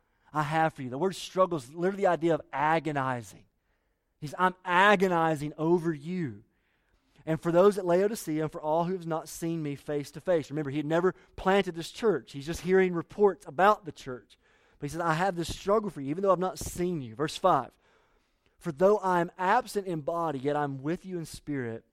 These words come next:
rejoicing." There's that theme of joy again. "Rejoicing to see your good order and the firmness of your faith, uh, in Christ."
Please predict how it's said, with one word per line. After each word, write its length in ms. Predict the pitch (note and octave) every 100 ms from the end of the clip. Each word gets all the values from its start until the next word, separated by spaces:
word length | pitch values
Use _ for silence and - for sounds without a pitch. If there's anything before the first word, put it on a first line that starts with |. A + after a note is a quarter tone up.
| _ _ _ _ _
rejoicing." 680 | C#3+ D#3 B2+ D3+ F3 E3 C3
There's 140 | B2+ C#3
that 140 | D#3
theme 260 | - F3 E3
of 100 | C3+
joy 380 | D3 E3+ D#3
again. 380 | C3 G#2+ A#2+ G#2 _ _ _ _
"Rejoicing 840 | D3+ B2 B2 F3 F#3+ - C3+ A#2 A#2 _ _ _ _ _
to 100 | D3+
see 460 | - - F#3 G3 G3
your 400 | E3+ D3+ F3 F3+
good 320 | C#3 E3+ E3
order 440 | D3 C#3+ C#3 A#2+
and 160 | A#2+ B2+
the 80 | A#2+
firmness 840 | - - E3+ E3+ B2 A2 G#2+ - _ _ _ -
of 200 | B2+ B2+
your 100 | B2+
faith, 500 | - D#3+ C#3 A2+ A2 _ _ _ _ _ _ B2+
uh, 180 | G#2+ - _
in 140 | B2
Christ." 500 | - B2+ G2+ G2+ -